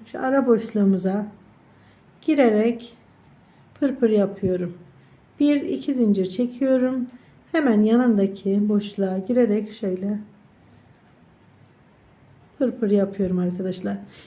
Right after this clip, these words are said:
Bir, iki zincir çekiyorum. Hemen yanındaki Yuvaya girerek üç tane pırpırımız oldu. Bir,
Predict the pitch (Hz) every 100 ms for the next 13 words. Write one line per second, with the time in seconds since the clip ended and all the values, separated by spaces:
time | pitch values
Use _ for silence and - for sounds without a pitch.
0 | - - 302 277 285 311 262 220 190 185
1 | - 247 - 277 262 262 254 247 - -
2 | - - 311 214 202 240 254 254 254 254
3 | 262 254 254 - - - - - - _
4 | - - - - - - - 285 262 202
5 | 185 196 233 254 254 254 - 277 262 -
6 | 214 190 180 - 269 - 269 269 262 269
7 | 262 240 254 254 247 - - - - -
8 | - - - - - - - - - -
9 | _ - - _ _ _ _ _ - _
10 | - - - - _ _ - 254 254 247